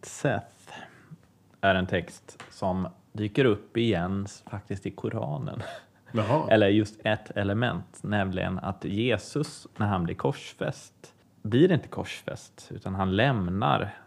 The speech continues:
Speaker 1: den
Speaker 2: just det.
Speaker 1: jordiska människan, Jesus, och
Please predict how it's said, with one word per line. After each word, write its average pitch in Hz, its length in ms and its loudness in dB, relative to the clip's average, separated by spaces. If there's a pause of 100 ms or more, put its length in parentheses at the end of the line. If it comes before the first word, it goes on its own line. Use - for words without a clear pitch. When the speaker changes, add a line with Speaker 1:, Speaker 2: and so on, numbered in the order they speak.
(200)
Speaker 1:
den - 80 -4
Speaker 2:
just 98 120 2
det. 98 40 4
Speaker 1:
jordiska 92 320 0
människan, 95 640 0 (640)
Jesus, - 640 -6
och - 340 -6